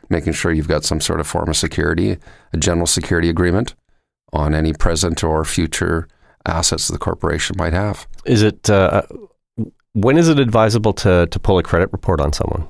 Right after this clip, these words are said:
Speaker 2: or on a business?
Speaker 1: Right, w-, right at the application stage.
Speaker 2: Oh, do it, do it then as well?
Speaker 1: Right there, yeah.
Speaker 2: Okay. How much does it cost to get a report?
Speaker 1: Oh, it's different, uh, if you're going through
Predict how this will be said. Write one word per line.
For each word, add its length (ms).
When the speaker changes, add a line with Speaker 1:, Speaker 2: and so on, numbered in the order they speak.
Speaker 2:
or 120
on 100
a 40
business? 440
Speaker 1:
Right, 140
w-, 200
right 200
at 80
the 80
application 560
stage. 180
Speaker 2:
Oh, 80
do 180
it, 160
do 140
it 100
then 180
as 120
well? 160
Speaker 1:
Right 100
there, 320
yeah. 120
Speaker 2:
Okay. 260
How 100
much 100
does 120
it 100
cost 280
to 60
get 120
a 40
report? 340
Speaker 1:
Oh, 120
it's 140
different, 360
uh, 120
if 120
you're 80
going 160
through 160